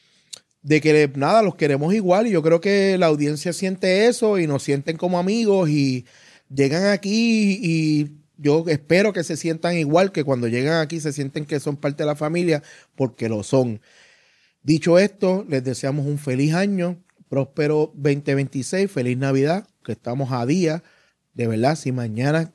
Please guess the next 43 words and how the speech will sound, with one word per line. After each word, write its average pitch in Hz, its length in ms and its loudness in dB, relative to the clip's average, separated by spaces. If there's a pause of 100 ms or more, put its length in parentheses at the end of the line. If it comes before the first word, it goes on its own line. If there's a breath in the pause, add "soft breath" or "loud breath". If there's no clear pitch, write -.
estamos 135 420 -6
de 127 120 -2
un-, 120 260 -4
de 117 140 -4
una 143 340 -2
en 135 160 -4
adelante 135 560 0
tomando 113 360 -6
las 131 140 -2
fotos 135 300 -4
con 127 180 -6
Basanta, 139 560 -4
siete 139 320 -2
ocho 110 180 -8
siete, 147 380 0
dos 127 220 0
dos 104 140 -4
uno, 127 180 -4
nueve 123 220 -2
cinco 120 340 -4
treinta, 170 500 -4 (520 soft breath)
eh, 127 420 0
puedes 127 260 -2
llegarle 139 380 2
aquí, 175 200 -4
va 147 120 0
a - 20 -2
haber 135 160 -4
pitorro, 151 440 -4
no 117 120 -8
se - 100 -10
lo, 135 120 -4
no 127 160 -4
vamos 156 260 -2
a 143 40 0
vender, 131 200 -4
lo 120 80 -4
vamos 120 240 -6
a 135 60 -2
regalar. 104 300 -4 (520 loud breath)
Este, 143 760 0
así 123 280 -6
que 151 480 2